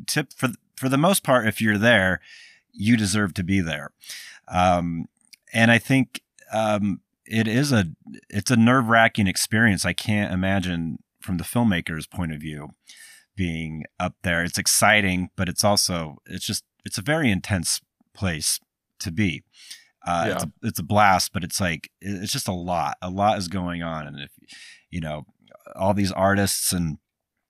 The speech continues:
Speaker 1: you know, a, a, a lot of us have, like, just sensory overload, and it's just, it's, it can be overwhelming and exhausting, and
Speaker 2: It can be.
Speaker 1: it's a marathon. But yeah, so this is, like, let's say this is, like, your first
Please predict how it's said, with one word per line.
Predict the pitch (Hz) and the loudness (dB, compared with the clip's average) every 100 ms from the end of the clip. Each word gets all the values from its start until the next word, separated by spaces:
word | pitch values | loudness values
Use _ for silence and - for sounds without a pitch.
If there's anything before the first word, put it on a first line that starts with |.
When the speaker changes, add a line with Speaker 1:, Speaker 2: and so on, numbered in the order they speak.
| _ _ | _ _
Speaker 1:
you | - 110 104 | -8 -4 -2
know, | 92 78 - _ _ | -2 -6 -14 _ _
a, | 92 | -10
a, | 101 82 104 101 82 | -8 -8 -8 -10 -6
a | |
lot | 107 104 | 2 2
of | 101 | 2
us | 95 | 2
have, | 107 95 | 2 2
like, | 92 - 92 | -2 -6 -8
just | 92 | -2
sensory | - 107 98 98 95 - | 0 2 0 -4 -4 -4
overload, | 95 90 90 85 82 80 78 | -4 -4 -4 -6 -6 -8 -10
and | 78 | -10
it's | 73 | -10
just, | 82 - | -10 -10
it's, | 90 - - | -10 -10 -12
it | - 95 | -14 -8
can | 98 | -4
be | 95 | -4
overwhelming | 95 90 90 87 87 85 82 | -4 -8 -6 -4 -4 -4 -8
and | 80 | -8
exhausting, | 76 78 78 - - 80 78 | -8 -6 -6 -6 -8 -10 -12
and | 71 71 - - - - | -14 -18 -20 -20 -16 -14
Speaker 2:
It | 107 | -6
can | 113 101 | -4 -4
be. | 92 87 - | -4 -8 -8
Speaker 1:
it's | 98 117 | -4 0
a | |
marathon. | 120 151 107 - 78 71 - _ _ - | 4 4 2 0 -6 -8 -16 _ _ -6
But | 127 | -2
yeah, | 160 196 | 2 4
so | 135 151 135 | 4 2 2
this | 156 - | 2 2
is, | 151 | 0
like, | 120 131 - - | 2 0 -2 -14
let's | 135 165 190 | -4 -2 2
say | - 208 | 2 4
this | 190 175 | 4 2
is, | 147 | 4
like, | 143 123 | 2 4
your | 131 | 2
first | - 135 123 - | 4 4 4 0